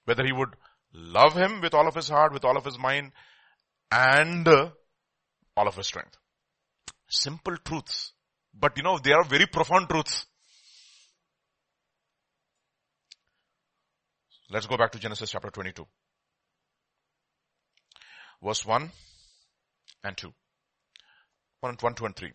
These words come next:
Okay. It says, "Now it came to pass after these things that God tested Abraham and, and said to him, 'Abraham,' and he said, 'Here I am.' Then he said, 'Take now your son,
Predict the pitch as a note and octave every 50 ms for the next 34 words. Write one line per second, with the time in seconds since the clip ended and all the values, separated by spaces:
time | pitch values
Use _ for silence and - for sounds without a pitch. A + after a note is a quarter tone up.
0 | _ - - - - G2 - _ _ _ - - - - - - - - - F3
1 | D#3 - F3 F#3 F#3 - - G3+ A3 A3+ G#3 F#3+ - E3+ E3 F#3 G3+ G3+ - -
2 | C#3 C#3+ - D#3+ C3 C#3+ D3 - - - E3 E3+ D#3+ D3+ C3+ - - B2+ C3+ D3
3 | - _ - - F3+ - - - C#3+ A#2+ A2+ A2 G#2+ G#2+ G#2 G#2 G#2 G#2+ A#2 -
4 | - G#2+ G2+ G2+ G#2 G#2 - _ _ _ _ _ _ _ - G2 G2 G2 - -
5 | B2 - - B2 A#2 A2+ A#2+ - - A2 A2 G#2+ A2 G#2+ G#2+ A2 A2 - - -
6 | G2+ G2 - - - B2+ B2+ - _ _ _ _ - - G#2+ A2+ A2 A2+ A#2 A#2+
7 | - _ _ _ _ - G2 G2+ G2+ G2 F#2 D#2 D2 _ _ _ _ _ _ _
8 | _ _ _ _ _ _ _ _ _ _ _ _ _ _ _ _ _ - C3 C#3
9 | D#3+ D#3+ - - - - - - _ _ _ - C#3+ E3 E3 - - - G#2 A2
10 | A#2 C3+ D#3 D3 D3 D3+ D#3 D3+ - C3 G#2 G#2 B3+ C4+